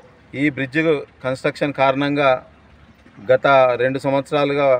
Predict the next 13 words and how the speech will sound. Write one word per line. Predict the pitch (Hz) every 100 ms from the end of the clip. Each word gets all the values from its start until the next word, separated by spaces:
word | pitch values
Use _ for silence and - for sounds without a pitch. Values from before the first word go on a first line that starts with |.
| - -
సుమారు | - 135 135 131 127
ఏడు, | 123 131
ఏడున్నర | 131 131 127 123
కిలోమీటర్లు | 123 127 135 131 135 139 131 120 - - - -
చుట్టూరుగా | 135 147 151
తిరిగి | 131 131 135 135 127 156 - _ _
ప్రజలు | 123 117 135
ఇబ్బంది | 113 104 143 139
పడుతున్నా | 113 123 156 147 147
కానీ | 135 139 135 - _ - - -
తొందరగా | 123 147 170 165
అవుతుందనే | 151 156 147 143
భ్రమల | 131 127 131 139 143 123